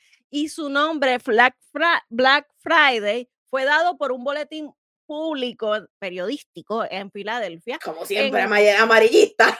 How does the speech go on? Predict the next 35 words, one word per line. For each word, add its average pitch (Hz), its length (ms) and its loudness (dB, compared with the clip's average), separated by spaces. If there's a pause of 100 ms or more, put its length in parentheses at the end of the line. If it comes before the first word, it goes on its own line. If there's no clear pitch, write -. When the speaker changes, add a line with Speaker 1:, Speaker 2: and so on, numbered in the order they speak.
(100)
Speaker 1:
Ya 185 160 -2
tú 214 80 -2 (120)
sabes, 185 440 0
ya 185 120 0
tú - 160 2
sabes 202 260 0
cómo 202 220 -6
es 220 240 -2
esto. 185 300 -4
En 233 160 -2
el 233 80 -6
mil 233 160 -10
novecientos 277 440 -12
sesenta 311 480 -6
y 311 100 -10
uno, 302 420 -4 (260)
el 262 140 -2
cual 247 180 0
publicó 247 480 -6
el 285 240 -6
caos 349 640 2
que 262 100 -4
había 240 240 -4
en 269 100 -10
las 254 160 -4
vías 254 240 -8
públicas 294 420 -10
gracias 214 320 -10
a 247 100 -6
las 214 160 -6
grandes 208 500 -8 (440)
rebajas 294 880 2
en 262 100 -6
los 247 160 -8
comercios. 196 720 -10